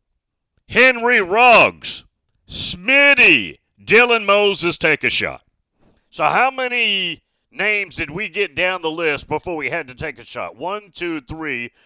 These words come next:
four, five, six. Seventh guy we had to take a shot. Dylan Moses was not what he was projected to be. Jerry Jeudy's next.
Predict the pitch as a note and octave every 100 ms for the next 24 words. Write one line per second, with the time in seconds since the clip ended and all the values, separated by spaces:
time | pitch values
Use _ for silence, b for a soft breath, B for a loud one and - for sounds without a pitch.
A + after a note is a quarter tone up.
0 | _ _ - E3+ E3+ - D#3+ D#3 D3 C3+
1 | - - F3+ F3 D#3+ - - _ _ _
2 | _ _ _ - - - A#3+ C#4 C4+ C4+
3 | A3+ - F#2+ G3+ G3+ D3+ C3 C3+ - -
4 | D3 F#3 E3 C3+ F3 D3+ B2+ - F#2+ G#2+
5 | B3 C4 F3+ D3 G2+ E2 - - _ _
6 | _ _ _ _ _ _ _ _ _ _
7 | _ _ - D3+ D3 A2+ D3 E3+ F#3 F3+
8 | F3+ C3 D3 D3 C3+ D3+ C#3+ C3 B2 -
9 | C3 A2 A2+ G2 - E2+ F2 C2 _ _
10 | _ _ _ _ _ _ _ _ _ _
11 | _ _ _ _ F#3 G3 G3+ D3+ A#3+ G3+
12 | G3+ - B3 E3 - -